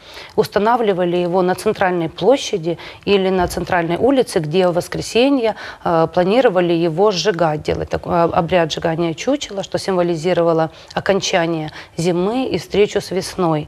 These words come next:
Э, пепел от сожжённого чучела непременно разбрасывали по полям.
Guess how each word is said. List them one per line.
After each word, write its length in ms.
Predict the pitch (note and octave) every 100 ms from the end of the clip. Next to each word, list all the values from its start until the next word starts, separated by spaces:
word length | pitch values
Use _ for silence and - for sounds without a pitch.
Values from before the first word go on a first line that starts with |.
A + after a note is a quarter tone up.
| -
Э, 140 | F3+
пепел 500 | - A3+ B3 F#3 D#3+ -
от 200 | F#3+ F#3
сожжённого 540 | G#3+ F#3+ G3 F#3+ F#3
чучела 500 | - D#4 E4 A3 E3+
непременно 540 | F3 E3 F#3+ G#3+ B3 A3+
разбрасывали 640 | F#3+ F3 F#3+ F#3 E3 F3+
по 120 | -
полям. 460 | F3 F3+ F#3 E3